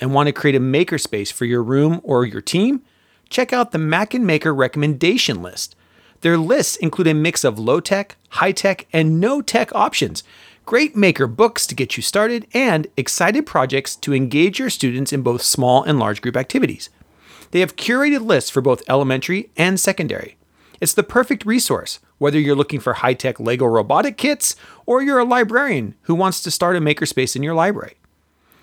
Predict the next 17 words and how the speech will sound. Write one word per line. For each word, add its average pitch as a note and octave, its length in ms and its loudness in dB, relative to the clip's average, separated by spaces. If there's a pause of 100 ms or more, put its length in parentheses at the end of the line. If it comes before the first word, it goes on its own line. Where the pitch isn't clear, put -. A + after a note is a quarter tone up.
(120)
Not E3 200 0
sure F3 160 0
how D#3+ 100 2
to D#3+ 80 2
begin? D3 460 0 (380)
The D3 100 0
recommendation E3+ 760 0
lists G2+ 360 -8
are B2 160 4
a B2 60 2
great C3 420 2
place G2+ 280 -6
to - 80 -10
start. - 380 -8 (580)
With E3+ 200 2
Mackin G3 360 0
Maker, A2 380 -6